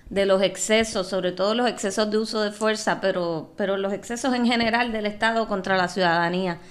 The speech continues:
Y particularmente, ¿verdad? En este momento que somos una organización emergente, eh, todavía no tenemos un año, ¿verdad? Cumplimos en mayo el primer año. Pues en esta primera etapa nosotros,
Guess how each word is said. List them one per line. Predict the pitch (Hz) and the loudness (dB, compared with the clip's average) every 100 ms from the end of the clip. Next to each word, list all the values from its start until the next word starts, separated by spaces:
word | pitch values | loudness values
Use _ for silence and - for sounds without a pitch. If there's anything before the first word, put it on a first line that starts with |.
| - - - | -16 -18 -6
Y | 202 | -2
particularmente, | 208 202 208 202 208 214 254 294 330 330 233 | 0 0 0 2 6 6 6 4 2 2 2
¿verdad? | 202 214 302 | 2 2 2
En | 233 | 2
este | 208 254 | 2 2
momento | 262 262 285 285 | 2 2 2 2
que | 330 | 0
somos | 254 226 233 | 2 2 4
una | 247 | 4
organización | 254 254 254 254 247 254 247 | 4 4 4 2 0 0 -2
emergente, | 247 233 247 269 247 208 - - - - - | 0 0 0 0 -2 -6 -8 -20 -20 -20 -12
eh, | - 202 190 185 180 175 180 | -4 -2 0 0 -2 -4 -4
todavía | 190 190 190 190 | 4 6 6 4
no | |
tenemos | 202 226 240 | 2 2 6
un | 254 220 | 6 8
año, | 214 240 233 220 214 202 | 8 8 6 6 4 2
¿verdad? | - 180 - 254 185 - | 0 0 2 2 -2 -4
Cumplimos | 180 180 180 202 220 208 - | -4 0 2 4 6 8 6
en | - 202 202 | 4 2 4
mayo | 202 214 220 202 | 4 4 6 4
el | 196 | 4
primer | 202 202 208 220 | 2 4 4 6
año. | 233 247 202 196 - - _ | 6 4 0 -2 -12 -20 _
Pues | 240 240 | 2 4
en | |
esta | 240 240 294 294 294 | 4 4 4 4 4
primera | 302 294 285 294 294 | 4 6 6 6 4
etapa | 285 302 294 269 | 6 6 6 4
nosotros, | 233 226 226 208 233 247 | 4 2 0 0 2 2